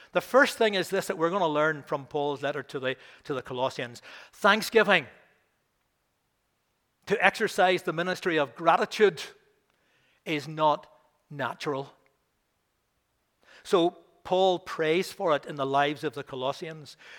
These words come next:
"We have not stopped praying for you," he says, "giving joyful thanks to God the Father." Between verses nine and twelve. This one up, uh, the top up there is the first one. "We always thank God, the Father of our Lord Jesus Christ,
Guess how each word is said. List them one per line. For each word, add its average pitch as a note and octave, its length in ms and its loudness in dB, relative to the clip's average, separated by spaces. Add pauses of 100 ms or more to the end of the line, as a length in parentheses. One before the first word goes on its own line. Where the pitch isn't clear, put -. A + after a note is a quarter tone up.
(160)
"We F#3 80 2
have F3+ 220 8
not A3 220 8
stopped G#3+ 460 8
praying G3+ 460 4
for B3 180 6
you," A3+ 400 6 (280)
he - 100 -6
says, G3 400 2 (240)
"giving G3+ 340 6
joyful A3 540 6
thanks G#3 420 2
to F#3 160 -2
God G3+ 520 6
the E3+ 240 0
Father." F3 720 4 (1120)
Between E3+ 260 -8
verses D#3 340 -4
nine D#3 380 -6
and C#3+ 160 -10
twelve. C#3+ 300 -4 (300)
This E3 160 -6
one D3+ 100 -6
up, B3+ 240 -8
uh, C#3+ 320 -8
the - 80 -12
top D3+ 240 2
up C#3+ 100 -8
there C#3+ 160 -8
is C3+ 80 -10
the C3+ 80 -12
first D3 300 -10
one. C#3 100 -12
"We D#3 160 -8
always A3 400 8
thank F3 340 -2
God, D#3+ 220 -2
the D3+ 80 -6
Father D3+ 320 0
of C#3 80 -6
our C#3 140 -4
Lord C#3 200 -6
Jesus C#3 360 -12
Christ, C#3+ 340 -6